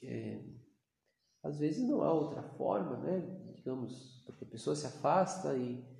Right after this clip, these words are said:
mas, mas não, o nosso testemunho é, é, é dizer, é afirmar que, que o amor é mais forte do que o pecado.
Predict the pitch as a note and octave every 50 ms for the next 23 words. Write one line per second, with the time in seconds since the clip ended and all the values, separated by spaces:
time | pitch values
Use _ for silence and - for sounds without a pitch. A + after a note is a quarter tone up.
0 | - - - - - _ _ _ _ - - B2 C#3 D3 D3+ D3 C3 B2+ - -
1 | - - - - - - - - _ - - - - - - - - - B2+ -
2 | - - C2+ - - - - - A#2+ A#2+ C3 C3 C#3 C#3 C#3 B2+ - - - -
3 | - - - - - - - - B2 B2+ C3+ C#3+ C#3+ C3+ B2+ B2 B2+ B2+ B2+ -
4 | _ - - _ _ _ _ _ _ _ _ - - G1+ - - B2+ B2+ B2 B2+
5 | C3 C3+ C#3+ F3 E3 - F3+ F#3 D#3 - - D3+ D3 D#3 F#3 G#3+ A3 G#3 F3 B2
6 | A2 C3 C#3 C3+ B2+ A#2+ A#2+ - - - - - - - - _ _ _ _ _
7 | _ _ _ _ _ _ _ _ _ _ _ _ _ _ _ - C3+ C3 B2+ B2+
8 | B2+ A#2+ A2 B2+ E3 G3+ G3 D#3 - - C#3 B2 A#2+ B2+ C#3 F3 F#3 F3+ - -
9 | - D3 A#2+ A#2+ B2+ - - C3 B2+ A#2+ B2 B2 - - C#3+ C#3 D3 C3+ B2+ D3
10 | F3 F#3+ F#3+ E3 F3+ G#3 A3 G#3+ - - - - B2 A#2 A2+ G#2+ - - - -
11 | - - - - - _ _ _ - - - - - - - - - _ _ _
12 | _ _ - C3 B2+ B2 - A#2+ A#2 - - A#2 A#2 - - G2 - - - -